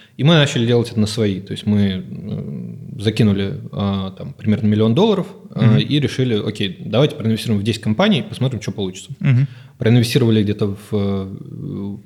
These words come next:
Speaker 1: по-моему, восемь или девять, поняли, что идёт на самом деле очень хорошо, и что
Speaker 2: А что... Что вы считаете, что идёт очень хорошо? Это то,
Speaker 1: Ну,
Speaker 2: что
Speaker 1: ты
Speaker 2: вы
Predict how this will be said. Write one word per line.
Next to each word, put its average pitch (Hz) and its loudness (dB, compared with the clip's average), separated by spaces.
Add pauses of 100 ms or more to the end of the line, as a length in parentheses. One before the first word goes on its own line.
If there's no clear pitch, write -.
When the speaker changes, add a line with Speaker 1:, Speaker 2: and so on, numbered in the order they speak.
Speaker 1:
по-моему, 92 -6
восемь 113 2
или 104 4
девять, 196 0
поняли, 120 2
что 107 -6
идёт 107 -2
на 107 -6
самом 113 2
деле 107 2
очень 104 -2
хорошо, 180 -2 (440)
и 107 2
что 107 2
Speaker 2:
А - -10
что... - 0
Что 160 2
вы 131 2
считаете, 127 0
что 107 0
идёт 120 0
очень - -4
хорошо? 107 0
Это - -4
то, - -2
Speaker 1:
Ну, 277 0
Speaker 2:
что - 4
Speaker 1:
ты 131 6
Speaker 2:
вы - 8